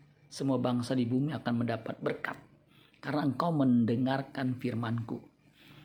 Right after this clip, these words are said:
Rasul Petrus juga menyinggung keturunan Abraham.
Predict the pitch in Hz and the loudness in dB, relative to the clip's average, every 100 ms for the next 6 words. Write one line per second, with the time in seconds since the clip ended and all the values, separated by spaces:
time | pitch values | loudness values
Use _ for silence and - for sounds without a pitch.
0 | - - 151 139 165 139 143 175 165 143 | -20 -6 -4 0 0 2 2 0 0 -4
1 | - 120 - - _ 131 127 147 147 151 | -4 -4 -6 -10 _ 2 4 4 4 2
2 | 120 123 117 123 123 110 107 98 127 90 | 2 0 2 2 2 -2 -2 -2 -2 -4
3 | - | -6